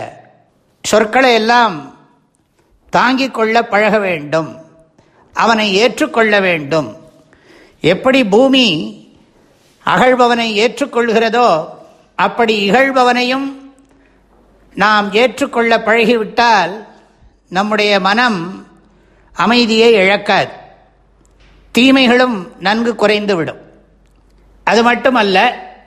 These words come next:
இரண்டாவது குறட்பாவிலே சொன்னார், பிறர் நமக்கு தீமை செய்தால் பொறுத்தல் மிக நன்று, அதனை மறப்பது அதனை விட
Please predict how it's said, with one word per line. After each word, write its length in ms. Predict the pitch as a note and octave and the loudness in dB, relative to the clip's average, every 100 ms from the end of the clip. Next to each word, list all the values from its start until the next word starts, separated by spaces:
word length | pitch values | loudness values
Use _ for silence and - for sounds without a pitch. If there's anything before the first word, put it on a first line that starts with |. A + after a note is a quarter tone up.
| _ _ _ _ _ _ _ | _ _ _ _ _ _ _
இரண்டாவது 560 | - G3 C4+ C#4+ C4+ B3+ | -2 0 2 2 2 0
குறட்பாவிலே 680 | A#3+ B3 A#3+ A#3+ A3+ A3 G#3 | -2 -4 0 0 0 -2 -4
சொன்னார், 520 | G#3 G3 G#3 B3 B3 - - _ _ _ _ _ _ _ _ _ _ _ - - | -6 -4 -2 -2 -4 -14 -20 _ _ _ _ _ _ _ _ _ _ _ -20 -2
பிறர் 280 | G3+ B3+ A#3+ | 2 2 2
நமக்கு 440 | A#3 A#3 A3+ A3 | 0 -2 -4 -4
தீமை 320 | B3 C4+ C#4 | -2 0 0
செய்தால் 500 | A#3 B3 A#3+ C4 B3+ | 0 0 2 0 0
பொறுத்தல் 760 | F#3+ A3+ C4 - B3+ A3 D#3+ - | -2 0 -2 -2 0 0 -4 -6
மிக 260 | F#3 F#3 | -2 0
நன்று, 720 | A#3+ G3 A3+ G#3 A3+ A#3+ - - | 0 0 0 0 0 -2 -10 -4
அதனை 400 | E3 G3+ G3 F3 | 0 0 0 0
மறப்பது 480 | D#3+ A#3 - B3+ B3+ | 0 0 0 0 2
அதனை 420 | F3+ A#3 B3 B3 | 0 -2 -4 -4
விட 460 | A#3+ B3+ G3+ C#3+ | 0 0 0 -2